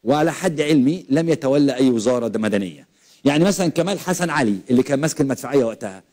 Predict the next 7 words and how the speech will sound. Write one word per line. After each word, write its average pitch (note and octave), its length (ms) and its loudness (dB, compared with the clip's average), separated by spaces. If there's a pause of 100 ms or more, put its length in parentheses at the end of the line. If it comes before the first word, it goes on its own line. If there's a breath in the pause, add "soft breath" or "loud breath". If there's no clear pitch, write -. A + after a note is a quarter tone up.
(240)
المدرعات A2+ 840 0
وقتها، A#2 360 -4 (320 soft breath)
تولى A3 500 2 (380)
وزارة E3 540 2
الخارجية F3+ 760 0 (600)
بعد F#3+ 220 -2
كده. - 240 -2